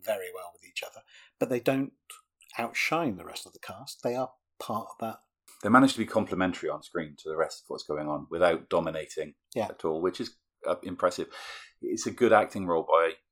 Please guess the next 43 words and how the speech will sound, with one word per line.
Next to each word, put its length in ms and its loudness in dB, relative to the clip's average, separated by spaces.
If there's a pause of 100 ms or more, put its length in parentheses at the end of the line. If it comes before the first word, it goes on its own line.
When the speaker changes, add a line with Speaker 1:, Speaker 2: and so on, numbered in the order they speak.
(200)
Speaker 2:
Cruz 300 0
as 100 -4
well. 320 6 (340)
He's 160 -2
not 140 4
on 80 -2
screen 260 -6
that 120 -6
much. 300 -8 (160)
Speaker 1:
He's 180 2
not 120 6
on 100 4
screen 180 2
that 120 0
much, 120 -12 (180)
but 80 6
I 80 4
think 160 4
it's 120 2
a 40 -6
good 160 4
point 300 2
that, 160 -8 (200)
uh, 280 2 (220)
they 100 4
don't 260 2 (320)
dominate 640 2
when 140 -4
they 120 -6
could 200 -6
have 80 0
done 140 -8
because 260 -6
their 100 -2
characters 360 -10
are 40 -12
more 160 -16
show-offy 680 -6
Speaker 2:
Mm-hmm. 220 -2
Speaker 1:
by 120 4
n-, 220 -4
their 160 -4
nature, 500 -8